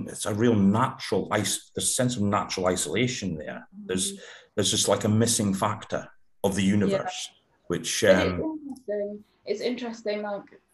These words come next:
Speaker 2: um... I've been, I, like, I was talking to, um, my, well, he was my teacher, but I would say he's become my friend now 'cause I've known him for,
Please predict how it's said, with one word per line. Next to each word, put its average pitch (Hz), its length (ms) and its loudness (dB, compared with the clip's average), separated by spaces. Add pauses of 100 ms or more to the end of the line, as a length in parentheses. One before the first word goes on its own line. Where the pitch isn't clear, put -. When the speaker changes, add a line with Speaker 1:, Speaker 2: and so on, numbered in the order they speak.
(120)
Speaker 2:
um... 202 680 0 (1080)
I've 208 200 0
been, 226 360 -6
I, 202 140 -2
like, 208 260 4
I 220 100 2
was 220 160 -4
talking 220 320 -6
to, 196 380 -2
um, 180 640 -6 (600)
my, 180 560 -2
well, 160 360 0
he 233 180 -4
was 226 180 2
my 214 160 0
teacher, 190 600 -4
but 185 220 2
I 190 120 2
would 233 180 -4
say 226 160 0
he's 226 160 -2
become 214 300 -6
my 180 140 -2
friend 175 260 -2
now 170 180 -6
'cause - 140 -12
I've 175 160 -6
known 185 200 -8
him 180 260 -10
for, 175 260 -6